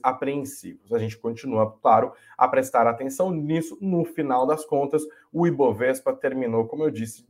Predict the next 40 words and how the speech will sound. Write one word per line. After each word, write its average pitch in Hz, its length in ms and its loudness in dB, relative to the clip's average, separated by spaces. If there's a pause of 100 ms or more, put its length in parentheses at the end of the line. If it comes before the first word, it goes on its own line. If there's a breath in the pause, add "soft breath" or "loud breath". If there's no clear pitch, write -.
de 123 220 -4
novo, 120 320 2 (240 soft breath)
no 147 360 -4
zero 113 400 0
a 131 80 0
zero. 127 300 4
Vamos 180 220 -2
aos 113 140 0
números 110 280 -4
do 104 140 -8
dia, 117 300 -2
então, 131 320 2
pessoal. 117 340 0
Já 104 100 2
falo 143 280 2
pra 131 100 2
vocês: 143 380 2 (340 loud breath)
Ibovespa 139 500 4
zero 123 240 2
vírgula 131 280 2
zero 123 260 2
zero, 123 500 2
né? 127 160 -2
Nada 131 360 -2
de 117 60 -12
variação, 113 360 0
cento 135 280 -6
e 131 40 -12
dez 120 220 2
mil 123 160 -10
quinhentos 113 280 -8
e 113 40 -6
oitenta 107 280 -8
pontos. 151 380 0
A 143 80 2
moeda 135 220 0
americana, 127 420 -2
no 120 80 -6
entanto, 113 380 -4
subiu 139 580 0